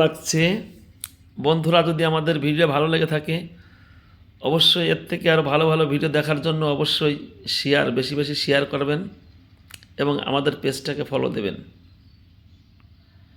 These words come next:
আর যদি আপনাদের কোথাও দেখার ইচ্ছা থাকে, শুধু আমার কমেন্ট বক্সে কমেন্ট করবেন। আমার টিম আছে, আমি পাঠিয়ে অবশ্যই ভিডিও করে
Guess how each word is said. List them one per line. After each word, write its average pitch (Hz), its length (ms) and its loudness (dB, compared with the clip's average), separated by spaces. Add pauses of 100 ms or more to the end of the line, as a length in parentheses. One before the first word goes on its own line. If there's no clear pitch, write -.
(580)
আর 120 60 -4 (100)
যদি 147 120 0 (100)
আপনাদের 151 340 -2
কোথাও 151 220 0 (120)
দেখার 143 300 -2
ইচ্ছা 156 240 -4
থাকে, - 220 -4 (280)
শুধু 143 220 -4
আমার 143 200 -4
কমেন্ট 139 240 0
বক্সে - 260 -6 (100)
কমেন্ট 135 240 -4
করবেন। 147 280 -2 (1000)
আমার 147 180 0 (140)
টিম 156 160 -2 (100)
আছে, 170 200 -6 (240)
আমি 151 120 -2 (100)
পাঠিয়ে 143 360 0
অবশ্যই 131 400 -4
ভিডিও 131 240 -4
করে 131 100 -2